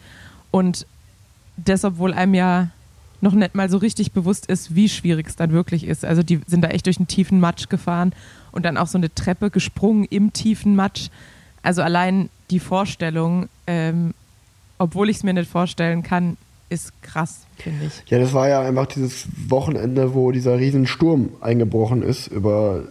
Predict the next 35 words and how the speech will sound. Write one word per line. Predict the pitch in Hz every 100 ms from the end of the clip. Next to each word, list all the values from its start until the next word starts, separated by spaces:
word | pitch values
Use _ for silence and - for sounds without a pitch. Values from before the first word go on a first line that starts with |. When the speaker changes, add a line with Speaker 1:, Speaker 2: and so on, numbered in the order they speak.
| -
Speaker 2:
äh, | 104 101 101
Normandie | 104 107 113 113 117
und | 110
der | 107
Bretagne-Küste. | 107 - 127 123 113 117 - 135 175 - - - - _ _ -
Und | 117 123
die | 104
E | 113
M | - 117 113
war | 113
ja | 123
in | 104 123
Frankreich, | - 123 135 135
von | - 110
daher, | 107 117 117 120 - - - _
ich | -
glaub, | 113
ich |
musste | 135 127 -
ja | 113
auch | 110
das, | - 110 113 -
äh, | 104 110 110 101 65 - - _ _ - - 92
Timeschedule, | 127 123 135 - 113 113 110
also | 110 117
der | 110 107
Zeitplan, | 104 123 127 - 110 113
das | 117
ein | -
oder | 123 92
andere | 113 113
Mal | 113 113 113 113 - -
verschoben | - 113 - 156 135 110
werden. | 104 110 160 - - - - _ _ _ _ _ _ _ - -
Ähm, | 107 110 110 107 107